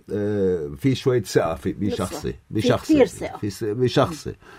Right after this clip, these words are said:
Speaker 1: وأكبر برهان، أنا عم بيجوا، جينا انتسابات جديدة، عم بيحكوني من أمريكا، مخرجين لبنانيين وكذا، بدهم يجوا يرجعوا
Speaker 2: مم.
Speaker 1: ينتسبوا. إيه، في ناس عم ت-، عم تجرب، آه، يعني، بعدها مآمنة.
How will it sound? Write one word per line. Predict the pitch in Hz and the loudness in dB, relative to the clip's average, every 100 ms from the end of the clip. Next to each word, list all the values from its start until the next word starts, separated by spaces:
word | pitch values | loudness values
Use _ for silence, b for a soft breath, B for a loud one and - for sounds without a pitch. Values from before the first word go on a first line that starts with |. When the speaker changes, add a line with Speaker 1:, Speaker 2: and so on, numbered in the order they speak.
| B B B B | B B B B
Speaker 1:
وأكبر | 143 160 143 131 | 4 4 4 2
برهان، | 127 117 117 131 | 2 2 0 0
أنا | 127 127 | 0 0
عم | 127 | 0
بيجوا، | 131 123 117 | -2 0 0
جينا | 98 127 117 95 | 2 0 2 0
انتسابات | 95 95 101 90 98 - | 0 -2 0 0 0 -2
جديدة، | 73 73 107 98 92 | -10 0 2 2 0
عم | 90 | -2
بيحكوني | 78 - 110 92 | -8 -4 -2 -2
من | 67 | -4
أمريكا، | 73 85 104 - 73 78 | -6 -4 -4 -4 -8 -8
مخرجين | 85 78 82 82 95 82 | -8 -10 -10 -6 -4 -4
لبنانيين | 76 80 80 78 82 82 | -6 -6 -6 -6 -4 -6
وكذا، | 78 76 82 87 | -6 -8 -8 -6
بدهم | 73 73 90 | -6 -6 -2
يجوا | 95 95 104 117 | -2 0 0 -2
يرجعوا | 117 117 | -4 -4
Speaker 2:
مم. | 120 | -4
Speaker 1:
ينتسبوا. | 117 143 135 90 67 - b b b b b | -2 -4 -4 -8 -12 -16 b b b b b
إيه، | - 196 | 0 2
في | 151 165 | 4 4
ناس | 185 202 151 | 6 6 4
عم | 123 | -2
ت-، | 123 | -4
عم | 78 85 110 | -4 -2 -4
تجرب، | 113 185 190 165 120 | -2 0 2 2 4
آه، | 104 92 87 | 2 2 -2
يعني، | 85 90 87 82 - - - | -4 -4 -4 -8 -10 -16 -6
بعدها | 139 170 170 | 0 2 4
مآمنة. | 156 151 143 110 | 4 6 4 2